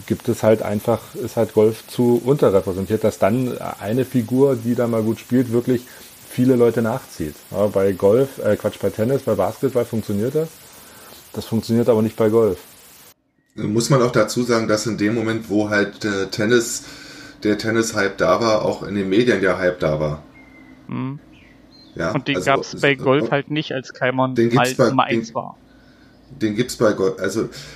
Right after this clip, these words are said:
Speaker 2: ich, es ist ja auch nicht einfach. Also, wie möchtest du, äh, ein Golfturnier medial im Fernsehen präsentieren? Ja, zweiundsiebzig Löcher über vier Tage und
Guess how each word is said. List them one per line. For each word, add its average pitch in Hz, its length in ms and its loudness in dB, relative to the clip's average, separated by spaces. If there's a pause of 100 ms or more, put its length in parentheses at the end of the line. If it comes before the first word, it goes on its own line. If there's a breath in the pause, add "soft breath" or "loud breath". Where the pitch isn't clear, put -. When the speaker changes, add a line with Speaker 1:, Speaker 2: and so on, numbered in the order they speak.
(140 loud breath)
Speaker 2:
ich, - 240 -6 (140)
es 139 180 2
ist 175 140 0
ja 202 140 2
auch 165 140 0
nicht 170 180 0
einfach. 143 600 0
Also, 120 280 0
wie 165 240 0
möchtest 156 520 -2
du, 175 360 2 (520 loud breath)
äh, 110 40 -8
ein 127 640 -2
Golfturnier 185 1080 2 (460 loud breath)
medial 117 680 2
im 139 160 -2
Fernsehen 131 680 0
präsentieren? 113 920 -2
Ja, 143 320 -2
zweiundsiebzig 143 880 0
Löcher 185 580 2
über 113 240 2
vier 139 320 0
Tage 190 880 0 (140)
und 120 640 -2